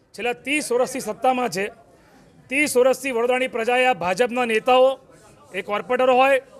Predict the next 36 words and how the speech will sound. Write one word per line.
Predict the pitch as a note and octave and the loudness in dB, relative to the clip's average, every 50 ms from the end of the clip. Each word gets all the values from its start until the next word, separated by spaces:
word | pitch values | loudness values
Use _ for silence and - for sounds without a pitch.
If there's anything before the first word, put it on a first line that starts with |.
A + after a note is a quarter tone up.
| - - - - | -20 -20 -14 -6
ધારાસભ્ય | D#3+ F#3 A3 B3+ B3+ - B3+ B3 G3 C4+ | -4 0 0 0 0 0 -2 -2 0 2
હોય | B3+ B3 C4 C4+ C#4 C#4 C4 - - _ _ - - | 2 4 4 4 4 2 0 -2 -8 _ _ -12 -8
કે | - B3+ | -8 -6
સાંસદ | - - A#3+ A#3+ A#3+ - C#4 C4+ B3 | -6 -4 -6 -6 -4 -2 -2 0 0
હોય, | A#3 G#3+ E3+ B2+ - - - _ - - - - - - | 0 0 -2 -4 -8 -16 -20 _ -20 -20 -20 -18 -12 -10
આ | - | -8
બધા | G3 F#3 A3 G#3+ C#4 D4+ | -6 -4 0 2 2 2
ભાજપના | C#4+ B3 A#3+ A3+ C#4+ C#4+ C#4 C#4+ C#4 | 2 2 2 2 2 0 0 0 0
નેતાઓને | C4+ C4 C4 - C4+ C4+ C#4 C#4 C#4+ | 0 0 0 2 2 2 2 0 0
ખોબે | C#4+ C#4+ A3+ A#3+ C#4+ C#4 | -2 -2 0 2 2 2
ખોવારીને | C#4 B3 B3+ C4 C4 C4 C4+ C4 | 2 2 0 0 0 -2 -2 -4
વોટ | A#3 A3 A#3+ B3+ B3 | -2 -2 -2 0 -2
આપ્યા | B3 A#3+ B3 B3 A#3+ G#3 D#3+ - - - - - | -2 -2 -2 0 0 0 -2 -4 -8 -16 -10 -6
વડોદરાની | A3 B3 B3+ B3+ B3+ B3 | -2 0 0 0 0 -2
પ્રજાએ. | F#3 A#3+ A3+ G3+ A#3 A3+ G#3 E3+ C3+ - - - - - - - - - | -4 -6 -6 -4 -2 -2 -2 -4 -6 -12 -18 -20 -20 -20 -20 -20 -20 -12
સામે | - - G3+ A#3 B3+ C#4 | -6 -6 -4 -2 -2 0
ભાજપે | G#3+ G3+ A3 A#3+ - C#4+ C4 C#4 C4 | 2 2 2 2 2 2 2 2 0
શું | - D4 C#4+ | 2 2 2
આપ્યું? | C#4+ C#4 D4 D4 D4+ D4 - - - - - - - - - - - - - - - - | 2 2 0 -2 -2 -4 -8 -14 -20 -20 -20 -20 -20 -20 -20 -20 -20 -20 -20 -20 -12 -10
તો | A3+ G#3+ | -8 -6
વડોદરાની | G3 A3 B3 A#3 B3 B3 B3+ C4 | -2 0 2 2 2 2 2 0
પ્રજાને | B3+ A#3 A#3 A#3 B3 A#3+ B3 C4 B3+ | 0 -2 0 0 2 2 2 0 -2
પૂર | B3+ - C4+ D#4 D#4 C#4+ | -2 -2 -2 0 2 4
આપ્યું. | C#4 C4 C4+ A3+ F#3+ D3 - - - - - - - - - - - | 4 2 2 -4 -10 -10 -12 -16 -20 -20 -20 -20 -20 -20 -20 -8 -2
એક | A3 B3 C4 C4 | 0 0 0 0
વખત | C4 A#3 A#3+ C4 G#3+ | -2 -2 -2 -4 -2
નહીં, | C#4 C4+ A#3+ | -4 -2 0
બે | B3 B3 C4 | 0 2 2
વખત | C4 B3+ B3+ C4 | 0 0 -2 -2
નહીં, | A3+ C4+ C4 | -2 -4 -4
ત્રણ | C4 B3 B3 A#3 | -4 -6 -4 -2
ત્રણ | C#4 C#4 C4+ | 0 0 0
વખત | B3+ C4+ C4+ B3+ | 2 2 2 2
વડોદરામાં | B3 B3 B3+ C4 C4 C4+ C4 - | 2 2 2 0 -2 -2 -4 -6
પૂર | D4 D#4+ D#4+ D4 | -2 0 2 4
આવ્યું | C4+ A#3+ A3+ G#3+ | 4 4 2 -2